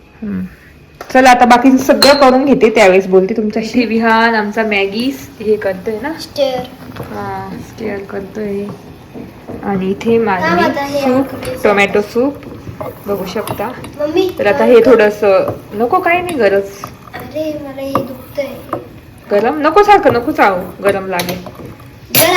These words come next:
Speaker 2: असं वरती येते तेव्हाच ना?
Speaker 1: हा. तर इथे टोमॅटो सूप करते, बघू शकता. थोडंसं द-, घट्ट झालं ना, त्यावेळेस बंद करणार.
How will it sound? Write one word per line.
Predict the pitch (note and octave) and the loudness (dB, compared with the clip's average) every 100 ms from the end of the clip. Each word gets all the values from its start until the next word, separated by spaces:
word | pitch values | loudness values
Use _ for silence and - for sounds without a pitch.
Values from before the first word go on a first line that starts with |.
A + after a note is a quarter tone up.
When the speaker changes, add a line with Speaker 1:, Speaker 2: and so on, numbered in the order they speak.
| F4 | 2
Speaker 2:
असं | F4 - | -2 -4
वरती | D#4 D#4 - | -4 -4 -4
येते | D#4 D4 | -8 -6
तेव्हाच | C#4 C4+ B3 | -6 -8 -6
ना? | A3 | -4
Speaker 1:
हा. | G#3+ G#3+ G3+ A3 - - - - - - - | -2 -4 -6 -10 -12 -16 -20 -16 -16 -16 -2
तर | G#3+ | 0
इथे | A3 B3+ | 2 2
टोमॅटो | A#3 G3+ G#3 A3 | 4 2 2 0
सूप | - A#3 | 0 -2
करते, | - G#3 G#3 A3+ G3+ | 0 0 2 2 2
बघू | F3+ F3+ | 2 -6
शकता. | - A3+ - G#3 | -8 -10 -6 -4
थोडंसं | G#3+ G#3 G3+ | -4 -4 -4
द-, | F3+ F3+ F#3 F#3 | -4 -2 -2 -2
घट्ट | A3+ A3 | -4 -4
झालं | G#3 A3 A3+ | -2 -2 -2
ना, | A3 | -4
त्यावेळेस | F#3+ F#3 F#3+ - | -2 -2 -2 -6
बंद | F#3+ F3+ | -6 -6
करणार. | F#3 F#3+ F3+ A3 | -6 -8 -6 -8